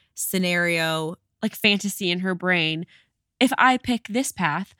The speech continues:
Speaker 2: what is that gonna give me? Which one is more painful and which one is more fun?
Speaker 1: What is it gonna look like? What are other people gonna think about it?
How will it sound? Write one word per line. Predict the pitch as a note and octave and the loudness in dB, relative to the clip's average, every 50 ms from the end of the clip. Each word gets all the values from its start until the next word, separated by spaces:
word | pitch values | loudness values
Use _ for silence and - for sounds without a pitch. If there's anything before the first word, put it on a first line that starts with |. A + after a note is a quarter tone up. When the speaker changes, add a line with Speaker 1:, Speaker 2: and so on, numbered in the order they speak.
| _ _ _ | _ _ _
Speaker 2:
what | G3+ F#3+ G#3 | -2 0 2
is | A3+ | 2
that | G#3 G#3 G#3 - | 2 2 2 0
gonna | G3+ F3+ E3+ | -2 -6 -6
give | E3 - - - - | -8 -10 -12 -12 -10
me? | E3 F2 F#2 A2 - | -10 -10 -10 -6 0
Which | G#3+ A#3+ D4+ - - | 2 2 2 2 2
one | C#4 C4 B3+ B3+ | 4 4 4 4
is | B3+ - - G3+ G3 F#3 F#3 F3+ F#3 F3+ | 2 -2 -2 0 0 0 0 -2 -2 -2
more | F#3+ F#3+ F#3 G3 G#3 G#3 G#3 G#3 G3+ G3+ G3+ G3+ G3+ - | -2 0 0 2 2 2 4 4 4 2 0 -2 -2 -2
painful | G#3+ G3+ G#3+ A3+ - - C#4+ C#4+ C#4+ C#4 | 0 0 0 -2 -2 0 0 0 2 2
and | G#3+ G#3 G3 | 0 0 2
which | F#3 F#3+ F#3 - - | 0 0 -2 -2 -2
one | G3 F#3 F#3 E3 | -2 0 -2 -2
is | - - F3 F3 E3+ E3+ E3+ | -2 -2 -2 -2 -2 -2 -2
more | F3+ F3 E3 E3 E3 E3 | -2 -2 -2 -2 -4 -4
fun? | - - D#3 A#2+ - - - - - _ _ _ _ _ | -4 -4 -4 -4 -4 -8 -16 -20 -20 _ _ _ _ _
Speaker 1:
What | - - G3+ F#3 - | -6 -6 -6 -6 -6
is | - - | -8 -8
it | D#3+ D#3 - | -6 -6 -6
gonna | F#3 E3+ D#3+ D3+ C#3+ | -6 -6 -4 -2 -2
look | G3 A3 - | -2 -2 0
like? | B3 A#3 A3 G#3+ - | 2 2 2 2 0
What | - F3 E3+ | -4 -6 -6
are | D#3+ - | -6 -6
other | D#3 - D#3 | -8 -10 -10
people | - - A3+ A#3+ A3+ | -8 -8 -8 -6 -6
gonna | - A3+ A3+ | -4 -4 -4
think | A3 - A3 G#3+ | -4 -6 -8 -10
about | A3 G#3+ G#3 G3+ G3 G3 F#3+ | -4 0 2 2 2 2 2
it? | G3 G3 G3 - | 0 0 -2 -2